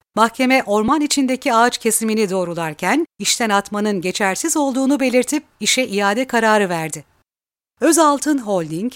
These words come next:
on yedi Aralık sürecinde teknik takibe takılan iş adamlarıyla görüşmeleri basına yansıyan Hayrettin Özaltın'ın yönetim kurulu üyesi olduğu şirketlerden biri.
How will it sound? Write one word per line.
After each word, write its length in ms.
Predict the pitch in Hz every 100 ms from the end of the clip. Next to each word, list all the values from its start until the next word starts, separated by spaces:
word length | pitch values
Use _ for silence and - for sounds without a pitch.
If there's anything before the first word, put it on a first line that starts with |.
| -
on 140 | 277
yedi 320 | 285 262 240
Aralık 360 | 220 202 165 -
sürecinde 560 | 214 196 190 170 165
teknik 420 | 151 196 - 302 -
takibe 480 | 247 233 - 240
takılan 440 | 226 180 190 175 160
iş 180 | 226 294
adamlarıyla 640 | 233 226 220 233 226 180
görüşmeleri 720 | 151 185 202 - 202 190 190
basına 300 | 175 185 202
yansıyan 640 | 294 214 175 180 175 285 - _
Hayrettin 580 | 233 220 226 226 233 190 240
Özaltın'ın 640 | 262 254 220 - 196 175
yönetim 380 | 170 202 208 294
kurulu 340 | - 226 226
üyesi 340 | 240 190 180 226
olduğu 320 | 180 185 285
şirketlerden 920 | - 208 202 185 202 185 208 233 254
biri. 200 | 175